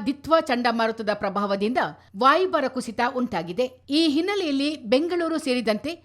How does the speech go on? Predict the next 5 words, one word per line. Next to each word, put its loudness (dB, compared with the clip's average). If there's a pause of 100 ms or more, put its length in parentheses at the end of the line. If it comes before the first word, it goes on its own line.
(200)
ಕರ್ನಾಟಕದ 2
ಕರಾವಳಿ 0
ಹಾಗೂ 0
ಮಲೆನಾಡು 0
ಜಿಲ್ಲೆಗಳಲ್ಲಿ -2